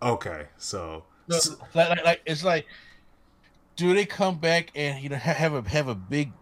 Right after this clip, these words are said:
Speaker 2: dinner and, you know, and do all that kind of stuff like that? No, which I think they probably should have. No, it just takes place on Thanksgiving. So, uh, in
Speaker 1: S-,
Speaker 2: African American commu-, in the African American community, they always play the Wiz on Thanksgiving.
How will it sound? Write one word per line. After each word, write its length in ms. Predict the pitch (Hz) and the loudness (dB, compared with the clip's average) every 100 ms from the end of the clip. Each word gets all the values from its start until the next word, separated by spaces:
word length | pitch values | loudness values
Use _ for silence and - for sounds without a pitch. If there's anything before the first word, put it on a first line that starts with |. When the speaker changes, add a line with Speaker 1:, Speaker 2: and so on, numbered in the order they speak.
| - | -4
Speaker 2:
dinner 500 | 135 143 143 147 135 | -2 0 0 0 0
and, 220 | 110 101 - | -2 -6 -8
you 140 | 117 | -10
know, 220 | 113 110 | -8 -8
and 120 | 104 | -8
do 160 | 113 120 | -8 -6
all 60 | 123 | -6
that 100 | 120 | -4
kind 140 | 131 | -6
of 60 | 117 | -6
stuff 200 | 135 120 | -10 -12
like 120 | 113 | -12
that? 200 | 120 95 | -14 -10
No, 260 | 101 98 | -2 -2
which 200 | 98 101 - | -2 -6 -6
I 140 | 101 | -6
think 220 | - 104 | -6 -8
they 120 | 92 | -8
probably 260 | 92 101 90 | -8 -8 -8
should 260 | - 117 117 | -8 -8 -6
have. 180 | 120 117 - - - - | -6 -10 -18 -20 -20 -8
No, 160 | 135 131 | -4 -2
it 80 | 139 | -4
just 200 | 147 - | -6 -6
takes 180 | 135 - | -6 -6
place 280 | 143 120 - | -6 -6 -6
on 180 | 123 120 | -6 -6
Thanksgiving. 640 | 123 117 - 123 120 120 - - _ | -6 -8 -6 -6 -6 -10 -12 -20 _
So, 460 | - 123 110 110 175 _ _ - - _ - | -6 -4 -2 -4 -8 _ _ -20 -20 _ -6
uh, 420 | 113 107 101 98 - - - - | -2 0 0 0 -4 -18 -12 -6
in 240 | 120 104 - | -6 -6 -8
Speaker 1:
S-, 240 | - 120 123 | -4 -2 -4
Speaker 2:
African 80 | |
American 320 | 117 117 - 110 | -8 -10 -10 -12
commu-, 160 | 104 - | -12 -14
in 60 | 127 | -14
the 260 | 123 - | -12 -4
African 240 | 143 139 127 | -2 -2 -4
American 280 | 147 143 - | -6 -6 -6
community, 420 | 117 110 104 104 - - - | -6 -4 -4 -8 -14 -20 -8
they 100 | 117 | -2
always 440 | - 127 127 127 | 4 4 4 -2
play 180 | - 120 | -4 -4
the 100 | 101 | -4
Wiz 320 | 95 113 107 | -4 -6 -6
on 120 | 92 87 | -8 -8
Thanksgiving. 460 | 95 87 87 78 | -8 -8 -10 -10